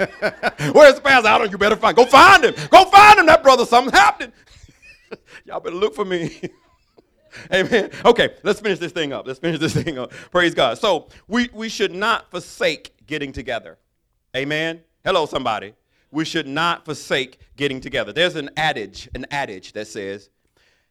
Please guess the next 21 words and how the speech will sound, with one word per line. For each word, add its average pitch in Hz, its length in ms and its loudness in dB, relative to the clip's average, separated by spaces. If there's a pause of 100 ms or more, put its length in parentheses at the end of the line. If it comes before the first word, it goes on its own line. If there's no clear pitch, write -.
(120)
"An 147 200 -8
ocean 185 580 -2
of 156 160 -4
intention 139 800 -12
is 123 200 -12
not 131 260 -10
worth 139 360 -6
as 123 220 -10
much 131 260 -10
as 113 160 -12
a 104 60 -14
drop 120 500 -12
of 110 180 -12
action." - 380 -18 (1160)
Let 123 80 -18
me 127 40 -14
say 139 160 -10
that 127 120 -6
one 120 100 -10
more 135 100 -10
time. 120 320 -16